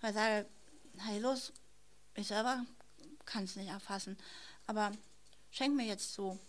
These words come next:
durch deinen Heiligen Geist Weisheit zu erkennen, was du mir sagen willst.“ I-, ähm, ja, und dann gibt hier das erste in dem Vers vier,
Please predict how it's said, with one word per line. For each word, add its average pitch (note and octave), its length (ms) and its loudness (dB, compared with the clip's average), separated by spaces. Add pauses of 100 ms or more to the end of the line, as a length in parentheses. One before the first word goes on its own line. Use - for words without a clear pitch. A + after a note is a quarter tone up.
(680)
durch G3+ 220 0
deinen F#3+ 260 2
Heiligen A#3+ 320 6
Geist A#3 340 0
Weisheit F#3 500 2 (600)
zu - 160 -4
erkennen, G#3+ 460 2 (200)
was F#3+ 300 0
du A3 140 4
mir G#3 260 6
sagen F3 360 -4
willst.“ - 360 -8 (880)
I-, A#3+ 140 -4 (760)
ähm, A#3 480 6 (460)
ja, A#3+ 320 10 (560)
und C4 160 8
dann D#4 180 12 (420)
gibt C#4+ 280 0
hier D4 360 10 (2000)
das A#3 300 4
erste B3 420 4
in C4 100 4
dem G#3+ 240 2
Vers G#3 460 2
vier, C4 420 4